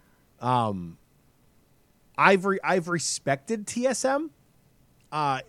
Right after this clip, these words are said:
in the games that they are a part of. T S M versus Cloud Nine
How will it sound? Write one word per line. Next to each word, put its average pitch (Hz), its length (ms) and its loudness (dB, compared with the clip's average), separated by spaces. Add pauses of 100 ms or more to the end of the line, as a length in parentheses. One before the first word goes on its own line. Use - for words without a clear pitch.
(140)
in 160 340 2
the 143 120 2
games 147 540 2
that 147 220 0
they 147 320 2
are 131 260 4
a 120 60 2
part 147 340 0
of. 311 300 -2 (480)
T 190 240 0
S 185 160 0
M 190 220 2
versus 156 360 0 (140)
Cloud 160 340 2
Nine 160 360 2